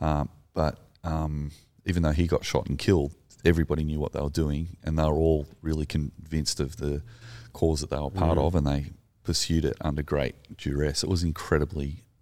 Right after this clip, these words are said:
Speaker 1: ugly and brutal, the naval battles of that time. Um, I think one cannonball that went through the Spanish flagship, uh, instantly killed two hundred and fifty sailors at, at one
Speaker 2: Two hundred fifty?
Speaker 1: go. Yeah, it was very brutal.
Speaker 2: Hmm.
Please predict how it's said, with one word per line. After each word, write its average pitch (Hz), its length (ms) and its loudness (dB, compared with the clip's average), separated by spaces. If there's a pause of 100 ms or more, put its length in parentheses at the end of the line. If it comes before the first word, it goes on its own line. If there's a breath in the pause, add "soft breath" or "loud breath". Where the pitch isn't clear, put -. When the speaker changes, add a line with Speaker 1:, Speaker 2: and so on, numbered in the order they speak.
(200)
Speaker 1:
ugly 71 340 -4
and 69 160 -2
brutal, 71 460 -2 (240)
the 71 300 -2 (120)
naval 73 260 -4
battles 69 340 -6
of 71 80 -8
that - 180 -6
time. 73 300 -6 (640 loud breath)
Um, 76 400 -2
I 85 80 2
think 85 180 2
one 71 220 2
cannonball 73 480 0
that - 140 -8
went 82 140 0
through 78 300 0
the 69 380 0
Spanish - 440 -2
flagship, 71 520 -2 (580)
uh, 71 240 -2
instantly 76 460 -2
killed 76 280 -2
two 76 120 -2
hundred 73 200 -4
and 78 100 -10
fifty 76 320 -6
sailors 76 440 0
at, 69 60 -6
at 73 60 -6
one - 60 -4
Speaker 2:
Two 160 80 4
hundred 139 160 4
fifty? 76 240 4
Speaker 1:
go. 78 180 0
Yeah, 76 320 -2
it - 100 -6
was 78 120 -2
very 73 260 -2
brutal. 78 400 -2
Speaker 2:
Hmm. 156 160 -4